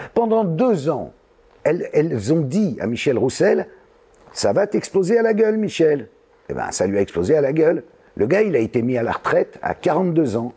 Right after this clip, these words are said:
Et depuis, il élève des poules. Donc, je veux bien tout, hein. Mais sur cette histoire-là, qu'on me dise pas que c'est moi qui ai tué Baudis, j'ai tué personne, moi. J'ai tué personne.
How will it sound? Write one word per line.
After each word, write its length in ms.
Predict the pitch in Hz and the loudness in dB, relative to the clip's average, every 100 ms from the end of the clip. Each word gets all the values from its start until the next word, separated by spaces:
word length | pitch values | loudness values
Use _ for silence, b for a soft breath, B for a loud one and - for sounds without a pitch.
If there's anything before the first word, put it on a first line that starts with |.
| _ | _
Et 60 | - | -4
depuis, 280 | 90 - 190 | -4 0 0
il 100 | 190 | 2
élève 240 | 180 170 | 2 2
des 100 | 170 | 0
poules. 320 | - 143 147 143 _ _ _ _ _ _ _ _ - | 0 0 0 -2 _ _ _ _ _ _ _ _ -2
Donc, 220 | 147 - B B B | -2 -2 B B B
je 120 | - | -2
veux 80 | 135 | 0
bien 200 | 170 208 | 2 0
tout, 340 | 156 262 208 120 | 0 -2 0 0
hein. 160 | 135 - B B B B | -2 -6 B B B B
Mais 120 | 113 | -2
sur 160 | - | 0
cette 240 | - 190 180 | 0 -2 -2
histoire-là, 360 | 156 196 214 | 0 2 2
qu'on 120 | 208 165 | 0 -2
me 80 | |
dise 160 | 135 131 | -4 -4
pas 140 | - | -4
que 60 | - | -2
c'est 120 | 147 | -2
moi 200 | 135 175 | 2 2
qui 100 | - | 0
ai 40 | 139 | -2
tué 160 | - | -2
Baudis, 340 | 117 143 190 208 | 0 2 0 -2
j'ai 180 | 120 127 | -6 -4
tué 180 | 170 | 0
personne, 500 | 165 - 202 - 139 | 0 0 -2 0 0
moi. 220 | 101 76 - _ _ _ _ _ - | 0 -10 -14 _ _ _ _ _ -6
J'ai 140 | 113 | -4
tué 180 | 110 151 | 0 0
personne. 460 | - 156 - 101 | 0 -4 0 -2